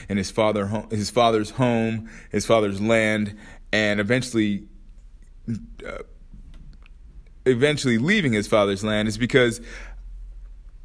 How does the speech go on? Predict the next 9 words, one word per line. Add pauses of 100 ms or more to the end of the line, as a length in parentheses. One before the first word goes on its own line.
(220)
not
only
I
think
it's
important
for
you
to